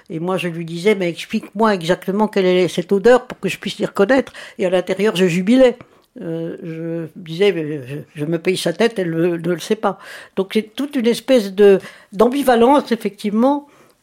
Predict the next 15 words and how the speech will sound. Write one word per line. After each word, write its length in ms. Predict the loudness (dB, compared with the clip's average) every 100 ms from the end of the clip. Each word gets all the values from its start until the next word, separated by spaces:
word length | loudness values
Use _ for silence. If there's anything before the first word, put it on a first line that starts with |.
| _ -10
euh, 160 | -10 -6
que 140 | -4
j'ai 240 | -2 -2 0
connue 340 | 2 6 4
pendant, 640 | 4 -2 0 2 2 -2 -2
euh, 320 | -2 -2 -2
assez 320 | -4 -4 -2
longtemps, 560 | -2 -2 2 4 4 2
et 180 | 2 2
avec, 500 | 2 0 -2 -4 -2
euh, 160 | -2 -4 -20 -20 -10
aussi 500 | -6 -6 -2 -4 0
comme 580 | 0 0 0 -4 -6 -10 -2
règle 400 | 0 0 -2 0
d'or, 460 | 4 4 4 0